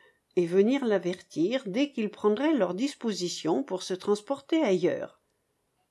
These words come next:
À peu près tranquille de ce côté, il se massa le pied et commença de se le bander fortement.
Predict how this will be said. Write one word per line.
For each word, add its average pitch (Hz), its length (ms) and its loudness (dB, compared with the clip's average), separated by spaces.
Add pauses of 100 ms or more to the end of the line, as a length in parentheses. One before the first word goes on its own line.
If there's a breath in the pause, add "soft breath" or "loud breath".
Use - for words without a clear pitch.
(280)
À 185 120 2
peu 185 200 0
près 151 260 -4
tranquille 208 540 0
de 202 80 0
ce 220 160 -4
côté, 185 640 0 (320 loud breath)
il 247 180 0
se - 160 -4
massa 233 540 2
le 117 120 -6
pied - 480 2 (320 loud breath)
et 285 120 2
commença 214 640 2
de 208 100 0
se 160 160 -4
le 160 180 2
bander 220 460 2
fortement. 294 680 -2